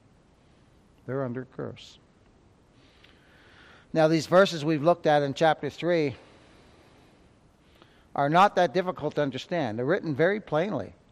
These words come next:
Actually, the whole Scripture is written very plainly, isn't it, really? But yet, we will never understand it unless the Holy Spirit illuminates the Scripture for us.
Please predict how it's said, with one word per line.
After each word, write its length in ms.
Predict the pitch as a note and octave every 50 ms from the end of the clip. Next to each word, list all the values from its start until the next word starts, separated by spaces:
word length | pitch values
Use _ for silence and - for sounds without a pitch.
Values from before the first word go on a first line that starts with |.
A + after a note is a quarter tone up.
| _ _ _ _ _ _ _ _ _ _ _
Actually, 380 | - C#3+ E3 E3+ - - D3+ D3
the 80 | C#3+
whole 140 | B2 D3+ C#3+
Scripture 400 | - - - G#3+ A#3+ - - D#3+
is 100 | B2+ A2
written 300 | C3 C#3+ C3+ C#3+ C#3 B2+
very 240 | A#2 D3 A3+ A#3 A#3+
plainly, 500 | - - - F3+ G#3+ G3+ C#3+ A2 A2 A#2+
isn't 240 | C#3 C3+ - G2+ -
it, 80 | -
really? 340 | - D3 D3+ C3+ G2+ E2 E2+ - _ _ _ _ _ _ _ _ _ _ _ _ -
But 340 | D3+ C#3+ C3 - - - - - _ _ _ _ _
yet, 520 | - B2+ D#3+ D#3+ - - - - - - - _ _ _ _ _ _ _ _ _ _ _ _ _ _ _ -
we 120 | D3+ D#3+
will 140 | D3+ C#3 C3
never 320 | B2+ C#3 D3 D3 C3+ D#3
understand 580 | D3 C#3+ B2 B2+ - - - E3+ E3+ D#3+ A#2+ -
it 120 | G2+ - _ - _ _ _ _ _ _ _ _ _ _ _ _ _ _ _ _ _ _ _ -
unless 280 | A#2+ B2 C3 C3+ - -
the 80 | B2+
Holy 200 | A#2+ C3+ C3 A#2+
Spirit 320 | - - - C#3+ C#3 B2 A#2+
illuminates 500 | A#2+ B2+ C3+ C3 B2 A#2 A2 G#2 - -
the 60 | -
Scripture 420 | - - - B2+ - - - D#2
for 260 | - - - - - -
us. 280 | - - - - -